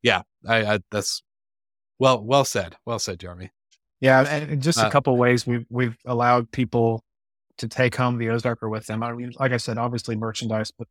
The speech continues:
Speaker 2: like, shirts and stuff, but we also do Christmas or-, ornaments seasonally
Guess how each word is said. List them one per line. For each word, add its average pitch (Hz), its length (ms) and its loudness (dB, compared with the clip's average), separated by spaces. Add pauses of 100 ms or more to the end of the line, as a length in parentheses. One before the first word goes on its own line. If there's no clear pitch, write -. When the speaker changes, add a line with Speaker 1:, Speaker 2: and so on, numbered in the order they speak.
Speaker 2:
like, 107 200 -10 (260)
shirts 110 280 -6
and 110 80 -12
stuff, 101 320 -10
but 104 220 -6 (580)
we 131 80 2
also 139 300 2
do 120 440 0
Christmas - 500 -4
or-, 135 200 -2
ornaments 147 600 -4 (240)
seasonally 131 560 -4